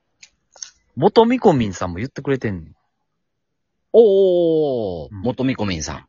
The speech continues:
Speaker 1: 知ってる？元みこみんさん。
Speaker 2: 知ってるよ。元みこやろ？
Speaker 1: 「あ、グリさん、こんにちは」っ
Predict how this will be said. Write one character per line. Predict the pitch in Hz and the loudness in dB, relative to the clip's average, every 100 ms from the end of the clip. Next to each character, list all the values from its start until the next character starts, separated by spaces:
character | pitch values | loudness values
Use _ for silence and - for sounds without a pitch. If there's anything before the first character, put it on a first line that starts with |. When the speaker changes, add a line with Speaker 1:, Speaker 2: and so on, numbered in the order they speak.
| _ | _
Speaker 1:
知 | - | -14
っ | |
て | - | -8
る？ | 226 | -8
元 | 165 98 95 | -8 -8 -8
み | 92 | -10
こ | 87 | -10
み | 85 82 | -16 -16
ん | |
さ | - - | -20 -20
ん。 | _ _ _ _ - | _ _ _ _ -10
Speaker 2:
知 | - | -10
っ | - | -8
て | - 135 | -4 -2
る | |
よ。 | 117 | -2
元 | 85 127 117 | -2 -4 -2
み | 107 | -4
こ | 101 90 | -4 -6
や | 76 | -6
ろ？ | 107 _ _ _ _ _ _ _ _ _ _ _ _ _ _ _ _ _ _ _ _ _ _ _ _ _ _ _ _ _ | -10 _ _ _ _ _ _ _ _ _ _ _ _ _ _ _ _ _ _ _ _ _ _ _ _ _ _ _ _ _
Speaker 1:
「あ、 | - - _ _ - - | -8 -8 _ _ -20 -8
グ | 233 | -6
リ | 220 | -6
さ | - 165 | -6 -6
ん、 | 151 | -8
こ | - 196 | -8 -6
ん | 220 | -4
に | 262 | -4
ち | - 240 | -6 -6
は」 | 240 233 | -4 -4
っ | 233 | -8